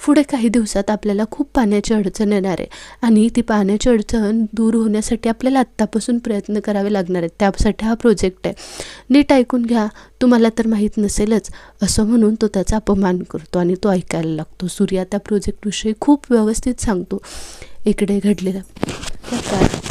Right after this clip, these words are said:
त्यानं जे प्रोजेक्टबद्दल सांगितलं असतं ते बघून सगळेजण टाळ्या वाजवायला लागतात. तुळजाला त्याचा फार अभिमान वाटतो की सूर्याने सगळं व्यवस्थित सांगितलेलं आहे.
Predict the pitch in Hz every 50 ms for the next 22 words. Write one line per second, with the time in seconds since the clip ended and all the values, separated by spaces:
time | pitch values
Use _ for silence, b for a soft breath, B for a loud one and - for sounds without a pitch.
0 | - - - - - - - - - - - - - 220 214 202 - _ _ _
1 | _ _ - 214 196 180 185 190 - - - - - 202 175 - 190 - - -
2 | - 208 - - 220 - - 214 180 175 180 - - 220 226 - - - 247 233
3 | 240 - B B B B B B B 262 254 - 262 247 - 214 202 214 - -
4 | 220 - 190 180 - - 196 220 - - 220 180 160 170 165 170 - 160 175 170
5 | 165 165 - - - - - - - - - - 196 196 175 - 170 185 190 190
6 | - 214 208 - - 208 - - 226 220 220 233 214 220 226 220 247 254 254 262
7 | 247 240 - - 233 226 - - 262 233 202 202 214 - - 220 - 202 196 196
8 | 208 214 - - 226 - - 190 202 202 185 180 185 - - - 208 - - 247
9 | 196 175 175 185 - 180 175 - - - -